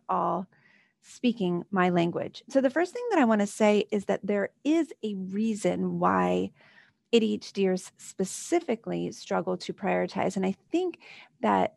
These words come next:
understanding this is gonna be helpful in your own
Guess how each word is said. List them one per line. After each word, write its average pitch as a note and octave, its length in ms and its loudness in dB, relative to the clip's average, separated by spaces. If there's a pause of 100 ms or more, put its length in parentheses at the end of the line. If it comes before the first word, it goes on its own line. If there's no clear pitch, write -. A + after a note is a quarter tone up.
(480)
understanding B3 960 0
this G3 220 -2
is A3 160 -4
gonna G3+ 180 0
be F#3+ 120 -2
helpful F#3 880 -2 (960)
in A#3 140 6
your B3 280 0
own A3 540 2